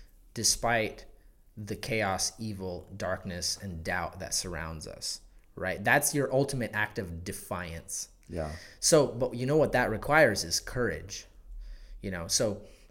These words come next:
Speaker 1: um, that, that's the, I think the final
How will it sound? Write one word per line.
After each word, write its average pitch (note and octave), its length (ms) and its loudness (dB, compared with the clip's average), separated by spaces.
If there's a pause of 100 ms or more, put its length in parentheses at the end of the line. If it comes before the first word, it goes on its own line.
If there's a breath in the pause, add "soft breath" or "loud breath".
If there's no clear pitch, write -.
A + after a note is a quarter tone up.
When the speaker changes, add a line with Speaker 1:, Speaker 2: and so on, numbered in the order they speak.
(140)
Speaker 1:
um, F#2 400 -4 (1080 soft breath)
that, A2+ 200 0
that's C3 200 2
the, G2 280 -4
I A#2+ 80 -4
think B2 160 -6
the - 60 -10
final B2+ 640 -2